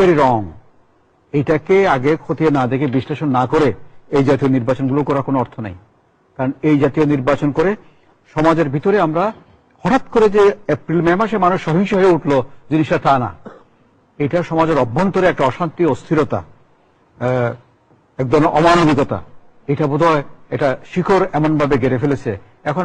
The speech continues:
মানুষের কাছে প্রভাব প্রতিপত্তি ক্ষমতার কারণে মানুষ খুন করে ফেলা যখন এটা কোনো রকমের, আহ, দ্বিধা সংশয় থাকছে না, এখানে তো গণতন্ত্র হবে না। এটা, এটা অন্য জিনিস হবে। এরকম একটা সমাজে গণতন্ত্র হবে না এই হানাহানের মধ্যে।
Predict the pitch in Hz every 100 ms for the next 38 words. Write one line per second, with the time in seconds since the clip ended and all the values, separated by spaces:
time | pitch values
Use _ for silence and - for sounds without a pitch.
0 | 151 170 190 190 180 180 165 156 185 -
1 | 170 175 170 - 180 - 156 151 151 147
2 | 135 120 110 - _ - 120 202 - 185
3 | 170 156 156 151 139 131 135 127 123 -
4 | 131 131 139 127 113 _ _ - 127 110
5 | 131 175 175 160 170 - 170 - 165 101
6 | - _ _ _ - 180 214 214 214 196
7 | 208 202 220 247 190 120 95 - _ _
8 | _ _ - 180 190 214 226 147 104 98
9 | - - _ _ _ _ - 170 175 175
10 | - 175 202 202 190 175 175 196 170 123
11 | 95 85 _ - 131 151 143 131 123 113
12 | 98